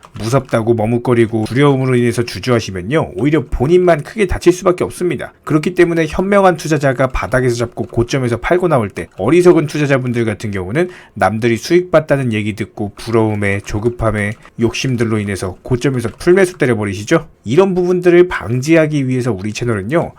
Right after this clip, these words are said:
항상 시장에서 나올 수 있는 모든 경우의 수, 여기에 더불어 악재 이슈, 호재 이슈 전부 다 실시간으로 모니터링을 하면서 기본적인 포트폴리오 구성 중에 있는 상황이기 때문에 투자에 있어서는 무조건 십 원도 아낄 줄 아셔야 됩니다.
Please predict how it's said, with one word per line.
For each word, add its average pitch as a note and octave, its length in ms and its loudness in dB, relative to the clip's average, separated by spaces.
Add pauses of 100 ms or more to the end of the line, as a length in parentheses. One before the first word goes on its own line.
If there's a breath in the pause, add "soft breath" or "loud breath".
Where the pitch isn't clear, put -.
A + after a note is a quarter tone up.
(140 loud breath)
항상 G3+ 440 -4
시장에서 F#3 540 -2
나올 G#2+ 260 0
수 B2+ 160 -6
있는 A#2+ 320 -2
모든 F3 480 4
경우의 B2 500 -2
수, F2+ 200 -10 (300)
여기에 A#2 340 0
더불어 A#2 320 0
악재 F2 400 -2
이슈, G#2+ 400 -4 (220)
호재 F3 220 6
이슈 C3 340 -2 (300 loud breath)
전부 F3 260 0
다 F#3 120 6
실시간으로 F3 540 2
모니터링을 A#2 580 -4
하면서 D3+ 520 0
기본적인 F3+ 640 4
포트폴리오 F#3+ 680 4
구성 C#3+ 340 -2
중에 C3+ 200 -2
있는 G2 220 -4
상황이기 C#3 460 0
때문에 G2+ 400 -2 (240)
투자에 A3 460 6
있어서는 C#3+ 440 0
무조건 C3 420 0
십 G3+ 260 -4
원도 G3+ 300 2
아낄 F#3+ 360 0
줄 D3+ 140 -2
아셔야 B2+ 320 4
됩니다. G#2 460 -6